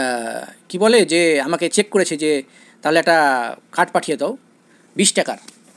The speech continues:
তো আলহামদুলিল্লাহ, আমরা কাজের সাথে সাথে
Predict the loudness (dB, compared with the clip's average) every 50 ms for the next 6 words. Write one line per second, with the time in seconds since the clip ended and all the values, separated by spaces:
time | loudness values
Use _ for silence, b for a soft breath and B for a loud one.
0 | _ _ _ _ _ _ _ _ _ _ _ -2 0 0 0 -2 -4 -6 -8 -6
1 | -6 -6 -2 -2 0 0 2 0 0 0 0 0 0 -2 -4 -8 -2 0 2 2
2 | 2 2 -2 -2 -4 -2 -2 -2 -2 -4 -6 -6 -6 -6 -4 -4 -4 -4 -4 -6
3 | -6